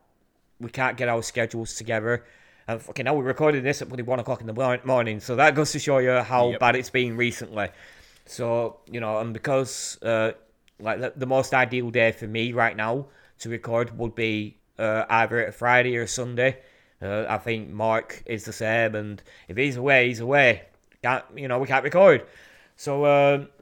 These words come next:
Speaker 1: you know, just, just for, uh, a, a,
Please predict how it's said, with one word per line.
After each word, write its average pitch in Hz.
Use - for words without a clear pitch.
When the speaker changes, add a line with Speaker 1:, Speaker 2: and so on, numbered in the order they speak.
Speaker 1:
you 139
know, 131
just, -
just -
for, 135
uh, 110
a, 107
a, 82